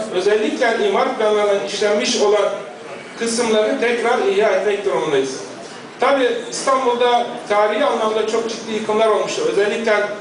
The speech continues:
Vatan Caddesi'nin ve Millet Caddesi'nin açılması aşamalarında birçok tarihi eser yıkılmıştır. Bugün onları diriltmek söz konusu değildir.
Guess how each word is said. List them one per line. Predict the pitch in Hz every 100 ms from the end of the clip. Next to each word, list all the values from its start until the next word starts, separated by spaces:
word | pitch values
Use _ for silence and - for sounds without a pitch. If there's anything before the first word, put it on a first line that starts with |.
| - - - 151
Vatan | 180 226 233
Caddesi'nin | 214 196 196 196 202 233 233 - 170
ve | 190 190
Millet | 190 214 -
Caddesi'nin | 202 185 196 196 180
açılması | - 190 190 233
aşamalarında | 208 208 180 175 175 202 - - - - - - -
birçok | 233 233 220 214
tarihi | 208 208 208
eser | 202 220 208
yıkılmıştır. | - 214 202 202 - 202
Bugün | 233
onları | 226 214 220 208
diriltmek | 208 - 220 214
söz | - 202 -
konusu | 202 196 -
değildir. | 202 202